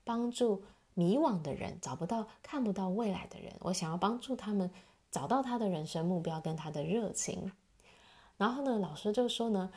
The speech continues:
这一群人呢，啊，就是这个世界上呢，就存在着一群人，他们是需要你的这样的服务的，他需要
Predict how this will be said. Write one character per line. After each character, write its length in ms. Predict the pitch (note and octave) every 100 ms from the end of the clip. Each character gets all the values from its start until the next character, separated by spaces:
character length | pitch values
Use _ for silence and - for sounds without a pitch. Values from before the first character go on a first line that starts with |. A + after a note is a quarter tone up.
| - _
这 180 | - D4+
一 80 | D#4
群 300 | D4+ G3 F3
人 240 | E3+ D#3+
呢， 220 | E3 E3+ F3 - _ _
啊， 160 | - F3 -
就 140 | C#4+
是 120 | D4
这 140 | C#4 D4
个 80 |
世 220 | B3 - A3+
界 120 | G#3+
上 220 | G#3 G3+
呢， 100 | D#3+
就 140 | D3+ G3
存 360 | - F#3 E3
在 200 | G3+ C#4+
着 160 | G#3+ E3+ - -
一 100 | A#3
群 340 | A#3+ F3+ D#3+
人， 220 | D#3+ C#3
他 180 | F3 A#3
们 180 | B3 A#3
是 200 | G3 G#3+
需 480 | G#3 - B3+ B3+ B3+
要 260 | C4 G#3 F3+ - - -
你 160 | F#3 D#3
的 160 | D#3
这 160 | D3+ F#3+
样 200 | F3+ E3+
的 80 | D#3+
服 220 | - -
务 160 | - D3+
的， 160 | - -
他 180 | G3
需 300 | G3 - A3+
要 200 | C4 A#3+